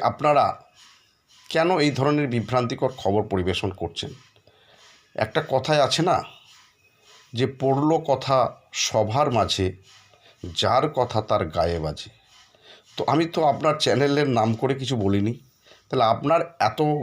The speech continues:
গায়ে বেদনা ব্যথা কেন? দেখুন, আমি একজন এমএসকে শিক্ষক।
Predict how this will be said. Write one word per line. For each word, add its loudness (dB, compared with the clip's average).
গায়ে 4
বেদনা 0
ব্যথা 0
কেন? 2
দেখুন, 2
আমি 2
একজন 0
এমএসকে 0
শিক্ষক। -2